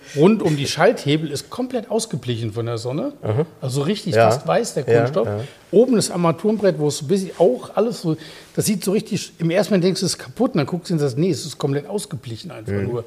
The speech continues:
Speaker 2: Mhm.
Speaker 1: So gefadet irgendwie. Die Sitze sind auch so, ja, der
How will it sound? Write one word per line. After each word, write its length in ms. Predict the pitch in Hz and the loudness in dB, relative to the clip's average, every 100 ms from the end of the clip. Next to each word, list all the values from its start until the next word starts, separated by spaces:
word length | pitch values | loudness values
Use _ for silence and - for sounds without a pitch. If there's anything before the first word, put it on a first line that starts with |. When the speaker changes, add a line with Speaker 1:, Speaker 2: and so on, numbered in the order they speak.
| - | -8
Speaker 2:
Mhm. 160 | 104 95 | -6 -2
Speaker 1:
So 80 | 127 | -4
gefadet 560 | 135 - 160 170 120 | -4 -2 0 0 -2
irgendwie. 380 | 120 120 131 220 - - - - - - - | -2 -4 -4 -6 -8 -20 -20 -18 -18 -10 -4
Die 80 | |
Sitze 320 | 110 196 - 190 | 2 2 2 0
sind 240 | 160 160 | 2 4
auch 180 | 139 170 | 2 2
so, 120 | 180 | 2
ja, 240 | 135 170 214 | 2 0 -4
der 80 | 185 | -12